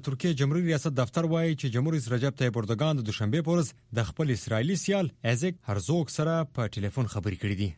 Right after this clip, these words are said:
دا خبرې په داسې حال کې سوي دي چې د دواړو هیوادونو اړیکې سړې سوي دي. رجب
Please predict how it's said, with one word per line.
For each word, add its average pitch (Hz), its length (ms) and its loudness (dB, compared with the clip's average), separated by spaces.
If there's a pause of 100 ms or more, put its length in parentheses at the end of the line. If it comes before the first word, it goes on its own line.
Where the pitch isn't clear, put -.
(120)
دا 170 120 0
خبرې 180 220 0
په 165 100 0
داسې 170 160 2
حال 160 140 0
کې 143 120 -2
سوي 175 220 2
دي 156 60 4 (340)
چې - 100 -10
د 113 100 0
دواړو 139 260 2
هیوادونو 117 400 0
اړیکې 156 280 0 (460)
سړې 87 200 -4 (100)
سوي 95 200 -4
دي. 92 80 -2 (500)
رجب 139 180 2